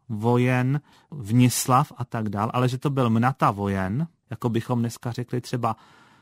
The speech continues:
Novák účetní a podobně. Třeba ten křesomysl a neklan bychom mohli vní-, chápat jako křesomysl neklan, čili křesomysl, který nebojoval. Pak by těch jmen zůstalo méně.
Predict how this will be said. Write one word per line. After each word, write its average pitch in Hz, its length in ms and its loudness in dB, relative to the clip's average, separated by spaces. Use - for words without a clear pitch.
Novák 127 500 6
účetní 117 720 0
a 107 320 6
podobně. 143 680 4
Třeba 147 340 0
ten 117 240 0
křesomysl 143 800 -4
a 104 120 -8
neklan 107 580 -4
bychom 120 320 -2
mohli 131 300 0
vní-, 120 260 -6
chápat 120 500 0
jako 135 240 -4
křesomysl 151 720 -2
neklan, 110 480 -4
čili 113 280 -6
křesomysl, 143 720 -2
který 135 480 -2
nebojoval. 110 760 0
Pak 131 200 6
by 165 140 2
těch 170 320 -4
jmen 151 240 2
zůstalo 139 480 -2
méně. 104 420 -2